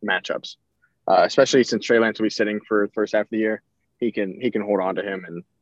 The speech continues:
you know, not, not even worry about it. So I think, uh, him nailing down one of these top two quarterbacks in this draft, especially, uh, is, is gonna work out for him long term.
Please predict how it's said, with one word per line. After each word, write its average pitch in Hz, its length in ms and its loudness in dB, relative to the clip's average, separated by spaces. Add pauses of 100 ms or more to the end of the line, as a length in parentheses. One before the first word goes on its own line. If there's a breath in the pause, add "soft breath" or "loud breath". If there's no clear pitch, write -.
(100)
you - 80 -12
know, - 180 -10
not, 110 240 0
not 98 240 0
even 90 160 -8
worry 85 160 -2
about 90 220 -4
it. - 100 -8
So 110 100 2
I 107 40 2
think, 95 180 -4 (840 loud breath)
uh, 90 220 4 (640)
him 139 200 4
nailing 127 240 6
down 120 220 4
one 113 120 2
of 117 60 -4
these 113 160 -4
top 117 180 0 (220)
two 135 160 0
quarterbacks 123 500 -2
in 127 60 -10
this 120 80 -12
draft, 117 260 -8
especially, 120 540 -6 (120)
uh, 92 200 -8 (120)
is, 95 360 -6 (720)
is 104 100 -6
gonna 104 160 2
work 95 160 -4
out 90 160 2
for 98 100 -10
him 101 160 -6 (360)
long 104 180 4
term. 92 240 -4